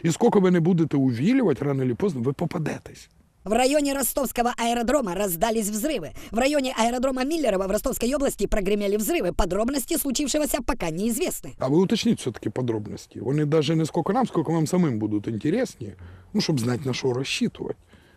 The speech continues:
Speaker 1: Ми там уже все спалили, чи там у вас ще щось осталось. Якщо щось осталось, то не радуйтесь.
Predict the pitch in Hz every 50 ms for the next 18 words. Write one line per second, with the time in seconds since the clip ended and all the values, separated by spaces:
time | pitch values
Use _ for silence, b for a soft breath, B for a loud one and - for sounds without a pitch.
0 | b b b b - 131 135 123 - 139 131 120 113 110 101 92 92 98 127 117
1 | 110 120 127 120 110 104 98 95 98 95 90 87 87 - - - 262 240 - -
2 | 196 190 185 180 165 135 107 - 123 120 123 113 107 107 104 - - 110 - -
3 | 117 - - 110 - 107 98 - - - 160 202 214 190 143 - - 143 135 -
4 | - 185 165 202 - 220 233 226 - - 320 330 320 254 202 - - - 196 208
5 | 202 185 B B B B B B B 147 156 160 160 156 139 139 135 143 151 139
6 | - 156 143 - -